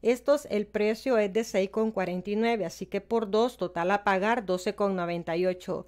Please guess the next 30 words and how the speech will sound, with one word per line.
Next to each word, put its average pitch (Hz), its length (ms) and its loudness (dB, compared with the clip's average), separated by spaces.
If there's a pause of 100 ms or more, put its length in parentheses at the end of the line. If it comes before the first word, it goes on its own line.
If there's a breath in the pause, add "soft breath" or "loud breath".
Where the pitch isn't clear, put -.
(380 soft breath)
El 220 160 4
circular 240 480 4
anuncia 254 440 4
que 220 100 0
nos 175 160 0
van 185 160 2
a 214 80 4
dar 202 180 2
cupón 185 280 -4
manufacturero 196 580 0
digital 202 600 2 (100)
de 180 160 -2
seis 185 280 -2
en 214 100 2
la 196 120 -2
compra 170 320 -4
de 202 120 2
dos. 247 280 2 (420 soft breath)
Ojalá 233 560 6
y 247 100 4
aplique 202 460 2
para 185 200 4
estos 214 260 -2
productos 196 440 -2
regular, 226 520 2 (180 soft breath)
ya 180 180 -2
que 202 100 0
la 202 100 4
vez 202 200 0
anterior 233 640 2